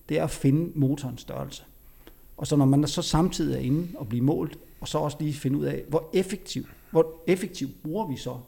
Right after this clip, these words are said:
motoren i forhold til udholdenhedselement, ikke? Så kondition, mit begreb for kondition, det er jo watt per kilo eller kondital.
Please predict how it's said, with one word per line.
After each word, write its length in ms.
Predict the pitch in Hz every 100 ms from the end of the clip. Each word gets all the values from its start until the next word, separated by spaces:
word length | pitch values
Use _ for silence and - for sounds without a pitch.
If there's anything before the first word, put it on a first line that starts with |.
| -
motoren 500 | 131 131 135 120 110 - _ - - - - -
i 40 | -
forhold 280 | 135 143 139
til 100 | 170
udholdenhedselement, 920 | 185 156 120 120 123 120 131 135 135
ikke? 140 | 170 -
Så 140 | 139
kondition, 640 | 135 156 151 135 226 220 156 - - - -
mit 180 | 156 208 -
begreb 400 | 151 - 160 -
for 60 | 147
kondition, 540 | 123 117 113 143 139 - - - - _ - - - - - 196
det 120 | 147
er 40 |
jo 160 | 151 143 131
watt 220 | 156 165
per 60 | 135
kilo 340 | - 139 165
eller 240 | 131 131 135
kondital. 440 | - 151 170 -